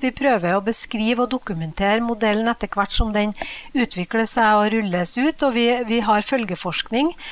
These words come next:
Så, eh, vi har gjort en del intervju allerede med både studenter og pr-, praksisveiledere, så planen er jo å, å begynne å publisere artikler. I første omgang skal vi skrive en fagartikkel nå, men etter hvert også vitenskapelige artikler som,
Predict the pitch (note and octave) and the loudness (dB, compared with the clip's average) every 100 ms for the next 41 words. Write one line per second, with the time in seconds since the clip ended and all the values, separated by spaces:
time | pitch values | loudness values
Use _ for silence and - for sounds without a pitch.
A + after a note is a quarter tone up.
0 | - - - - - B3+ A#3+ A#3 A#3 A#3 | -12 -14 -6 -2 2 6 8 6 4 2
1 | A#3+ A#3+ A3+ - - A#3+ A3+ G#3 G3+ G#3 | 2 2 0 -4 -8 -4 0 2 2 2
2 | G#3+ A#3 A3 G3+ F#3 G3 A#3 G#3+ G#3 G#3+ | 2 0 -2 -4 -4 0 2 2 2 0
3 | F3 F#3 G3+ G3+ G3 G#3+ F3 F3 - G3+ | 0 -2 0 0 0 0 0 -4 -6 -4
4 | F#3 D#3+ - F#3+ A3 G3 F#3+ F#3+ F3+ - | -4 -4 -2 -2 0 0 2 2 0 -10
5 | - - - A#3 G#3+ F#3 - E3 F3+ E3+ | -20 -8 -6 -2 -2 -2 -4 -4 -2 -2
6 | E3 E3+ A#3+ C#4 C4 A#3+ - A#3 A3 D4 | -2 0 0 0 0 -2 2 4 6 4
7 | D4 F3+ G3+ A#3+ A3 A3+ - - - - | 2 2 0 4 4 2 -6 -10 -12 -6
8 | A#3+ G#3 A3 A3+ - C4 G#3 F3 - G3+ | -2 0 0 0 0 -2 -2 -2 0 0
9 | A3+ - A3+ - G3+ B3 C#4+ - A3 A#3+ | 0 -2 -6 -2 0 2 0 -2 -2 2
10 | C4 B3 - A#3 A3 - G#3+ G#3 G#3 G#3+ | 2 2 0 0 0 -2 -2 -2 0 0
11 | B3+ A3 F3 - D#3+ - G3 C4+ D4 C4 | 2 2 2 -6 -8 -4 0 2 2 2
12 | A#3+ - G#3 G#3+ G3+ - G#3 - G3+ A3 | 0 -2 -4 -2 -2 -2 -2 -2 -2 -2
13 | - F3+ - F#3 E3 F3 F#3 G#3+ A#3 - | -2 -6 -2 -2 -2 -2 -2 -2 -4 -10
14 | - G3 G#3+ A#3 A3 | -2 0 2 0 -2